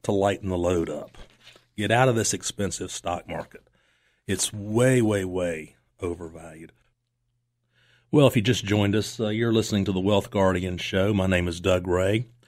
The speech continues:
and this is ninety-four point five W P T I.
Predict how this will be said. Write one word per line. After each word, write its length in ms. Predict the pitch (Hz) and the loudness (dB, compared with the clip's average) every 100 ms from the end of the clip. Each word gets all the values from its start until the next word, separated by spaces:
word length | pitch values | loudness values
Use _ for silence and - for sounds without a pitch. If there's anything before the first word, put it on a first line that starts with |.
| _ _ _ - | _ _ _ -16
and 200 | 101 104 | -14 -12
this 140 | - | -4
is 140 | 92 98 | -2 0
ninety-four 400 | 101 98 104 101 | 0 0 -2 0
point 320 | 107 101 - | 2 0 0
five 320 | 101 107 101 | 0 0 -2
W 260 | 98 92 82 | -6 -8 -10
P 260 | - 101 | -4 -4
T 240 | - 95 92 | -2 -4 -4
I. 260 | 80 80 | -6 -12